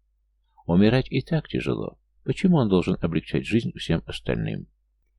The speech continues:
Во время рекламной паузы он улизнул на кухню и вернулся с чашкой кофе. Парень на экране, судя по всему, доживал последние недели.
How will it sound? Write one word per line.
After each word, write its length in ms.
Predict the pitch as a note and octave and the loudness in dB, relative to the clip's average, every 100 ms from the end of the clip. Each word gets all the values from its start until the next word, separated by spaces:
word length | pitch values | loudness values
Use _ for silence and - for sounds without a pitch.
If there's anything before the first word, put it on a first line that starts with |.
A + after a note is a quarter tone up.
| _ | _
Во 180 | - D#2+ | 0 2
время 320 | E2 B2 D3+ | 4 6 6
рекламной 500 | F2+ - G2+ C3 F#2+ | 2 2 0 2 0
паузы 520 | - C2 C2 D2+ A2 - | 0 0 0 0 0 2
он 160 | A#2+ - | 0 2
улизнул 500 | F#2+ F2+ D2+ D2+ C2 | 4 2 2 0 0
на 140 | B1 | -4
кухню 420 | - A2+ - D3+ | 0 0 2 0
и 120 | - | 2
вернулся 420 | D#2+ D#2 A#2 - B2 | 2 4 0 0 -4
с 40 | |
чашкой 420 | - D#2 - - | 0 -2 0 -4
кофе. 480 | - A#1 - - - _ _ _ _ _ _ _ - | -4 -6 -8 -12 -14 _ _ _ _ _ _ _ -2
Парень 320 | G#2+ G#2+ F#2+ | 2 2 4
на 160 | F#2 | 4
экране, 400 | E2 G#2 C3 B2+ | 2 0 0 0
судя 280 | - F#2 E2 | 0 0 0
по 140 | D2+ D#2 | 0 -2
всему, 300 | - A#2 A#2+ | 0 -2 0
доживал 400 | F2 E2 G#2 G#2+ | 0 2 2 0
последние 560 | F2+ - G2 F#2+ F#2+ | -4 -2 -2 0 2
недели. 580 | F#2+ F#2 C#2 - - - | 2 2 0 -4 -6 -12